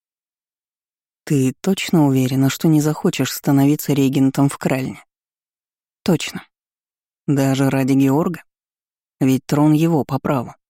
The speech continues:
Будет справедливо, если королём станет именно он». Да. Но доживёт ли мой сын до торжества справедливости? Доживу ли до этого я?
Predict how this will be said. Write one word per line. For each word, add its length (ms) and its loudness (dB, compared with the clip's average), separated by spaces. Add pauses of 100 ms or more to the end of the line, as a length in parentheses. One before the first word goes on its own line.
(480)
Будет 300 -2
справедливо, 560 0
если 340 0
королём 400 0
станет 400 -2
именно 400 4
он». 200 -6 (1200)
Да. 240 0 (640)
Но 120 2
доживёт 400 0
ли 80 2
мой 160 4
сын 320 2
до 260 -2
торжества 540 -2
справедливости? 800 -2 (500)
Доживу 440 2
ли 120 2
до 120 0
этого 280 0
я? 300 -2